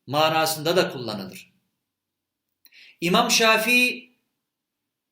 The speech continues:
rahmetullahi aleyh Er-Risale adlı kitabında adaleti Allah'ın emrine uygun şekilde amelde bulunmaktır diye tanımlamıştır.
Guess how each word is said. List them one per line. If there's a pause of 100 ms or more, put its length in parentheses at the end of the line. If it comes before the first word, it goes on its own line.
(120)
rahmetullahi
aleyh (280)
Er-Risale
adlı
kitabında
adaleti (460)
Allah'ın
emrine
uygun
şekilde
amelde
bulunmaktır
diye
tanımlamıştır.